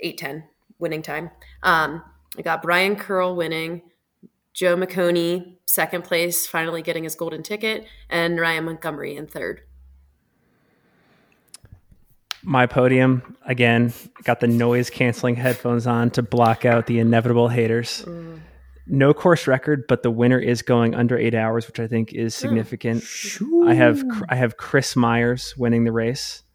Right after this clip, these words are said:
Speaker 2: I have Charlie Ware securing his fourth golden ticket in seven years. And then I have Joe McConaughey, uh,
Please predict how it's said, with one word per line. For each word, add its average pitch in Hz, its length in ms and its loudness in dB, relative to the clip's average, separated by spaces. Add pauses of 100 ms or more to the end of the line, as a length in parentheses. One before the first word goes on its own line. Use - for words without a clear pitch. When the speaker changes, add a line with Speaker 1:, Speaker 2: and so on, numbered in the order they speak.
(340)
Speaker 2:
I 123 120 -2
have 117 380 0 (120)
Charlie 127 500 2
Ware 120 520 -2 (400)
securing 123 440 -2
his 120 160 -2
fourth 120 360 -2
golden 120 320 0
ticket 120 520 -6
in 120 180 -4
seven 117 360 -2
years. 127 340 -6 (480)
And 123 220 0
then 120 240 2
I 120 140 -2
have 117 400 0
Joe 120 220 2
McConaughey, 120 840 0 (640)
uh, 117 500 -2